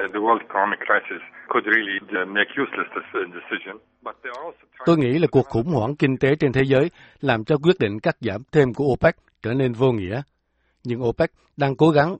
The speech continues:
Speaker 2: đối phó với các vấn đề khác, không chỉ với việc giảm mức cầu vì cuộc khủng hoảng.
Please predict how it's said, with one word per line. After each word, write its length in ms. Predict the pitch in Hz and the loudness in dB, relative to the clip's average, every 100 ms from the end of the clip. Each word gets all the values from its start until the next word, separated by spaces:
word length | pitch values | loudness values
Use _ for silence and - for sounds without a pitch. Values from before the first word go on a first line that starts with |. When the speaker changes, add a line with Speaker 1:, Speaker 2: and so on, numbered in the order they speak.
| _ | _
Speaker 2:
đối 220 | 156 151 | 2 2
phó 260 | - 135 156 | 6 4 4
với 80 | 151 | 2
các 180 | 156 151 | -2 0
vấn 160 | 156 | -4
đề 100 | 117 85 | -4 -8
khác, 260 | 120 151 - _ _ _ _ | -4 -4 -4 _ _ _ _
không 240 | - 160 156 | -4 -2 -2
chỉ 200 | 107 120 | -2 -2
với 120 | 160 | 0
việc 200 | 120 110 120 | -2 -2 -6
giảm 280 | 101 104 | -4 0
mức 140 | 175 - - | 0 -2 -2
cầu 260 | 113 90 - | -2 -2 -8
vì 120 | 107 98 | -8 -6
cuộc 180 | 101 | -8
khủng 160 | - 127 | -6 -4
hoảng. 260 | 107 95 | -4 -6